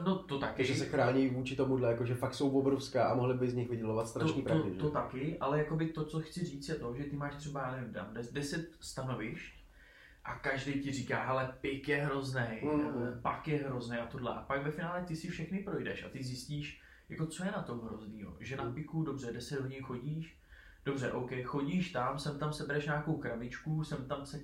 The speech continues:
Speaker 1: právě, ale to je ono, procházíš se.
Speaker 2: Mhm.
Speaker 1: To zvládne cvičená, cvičená opice. A pak máš stanoviště, jak jsi mě viděl tenkrát ty touty, jak házím
Speaker 2: Jo.
Speaker 1: ty vozejky.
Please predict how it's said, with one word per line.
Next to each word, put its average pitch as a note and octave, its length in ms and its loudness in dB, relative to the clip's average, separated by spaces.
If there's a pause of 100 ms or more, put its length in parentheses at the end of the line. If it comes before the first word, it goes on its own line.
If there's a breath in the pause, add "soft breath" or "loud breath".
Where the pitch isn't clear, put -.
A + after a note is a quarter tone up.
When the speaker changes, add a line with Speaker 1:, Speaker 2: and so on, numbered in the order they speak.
Speaker 1:
právě, A#2+ 360 0
ale A2 180 -4
to C3 100 -6
je B2+ 80 -4
ono, A#2+ 320 -6
procházíš G#2 680 -8
se. - 120 -8
Speaker 2:
Mhm. C#3 200 2 (420 loud breath)
Speaker 1:
To A2 60 -8
zvládne C3 320 4
cvičená, C#3+ 600 -2
cvičená D3 460 -2
opice. - 380 -6
A A2+ 80 -4
pak E3+ 160 0
máš F#3 160 2
stanoviště, C#3 580 0
jak - 140 -2
jsi - 80 -8
mě C#3 100 -2
viděl C#3 200 2
tenkrát C3+ 260 0
ty D3+ 80 0
touty, A#2+ 300 -4
jak C3+ 120 2
házím C3 220 6
Speaker 2:
Jo. B2 60 4
Speaker 1:
ty B2+ 100 -2
vozejky. B2 520 -4